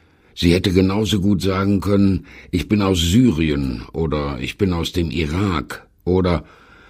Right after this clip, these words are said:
„Ich komme aus dem Kurdengebiet in der Nordtürkei.“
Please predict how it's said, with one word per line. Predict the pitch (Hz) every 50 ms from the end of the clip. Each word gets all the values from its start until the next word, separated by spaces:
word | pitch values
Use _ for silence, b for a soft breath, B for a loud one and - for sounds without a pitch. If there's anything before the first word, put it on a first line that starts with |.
| B B B B
„Ich | B 78 76 -
komme | - 90 92 90 90
aus | 85 82 78 -
dem | - 87 76 76
Kurdengebiet | 76 - 104 104 101 78 69 87 87 80 80 76 71 85 87 85 - 82
in | 82 80
der | 78 80 80
Nordtürkei.“ | 80 80 82 85 80 78 - - - - 85 80 78 76 - - 95 95 85 80 69 65 -